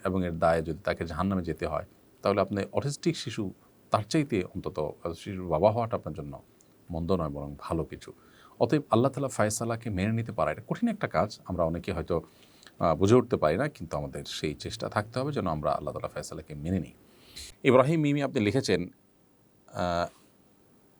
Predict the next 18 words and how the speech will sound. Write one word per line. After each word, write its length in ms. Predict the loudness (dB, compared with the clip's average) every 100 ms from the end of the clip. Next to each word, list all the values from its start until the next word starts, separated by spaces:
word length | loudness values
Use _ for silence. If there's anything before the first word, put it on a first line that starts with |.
| 2
এক 260 | 2 4
ব্যক্তি 400 | 2 2 2 2
নামাজ 420 | 6 6 6 4 2
পড়ে 220 | 0 0 -2
কিন্তু 220 | -4 -4 -2
সুদ 240 | -2 -2
খায়, 240 | -2 -4
তার 180 | 2 4
নামাজ 200 | 4 2
হবে 160 | -2 -6
কিনা? 240 | -10 -18 -20 _ _ _ _ _ _ -20 -20 _ 2
দেখুন, 320 | 4 4 2 2
নামাজ 380 | 4 4 2 0
পড়ার 180 | 0 0
পর 300 | 2 4 4
আবার 260 | 4 4
যদি 180 | 2 -6
কেউ 360 | -2 0 0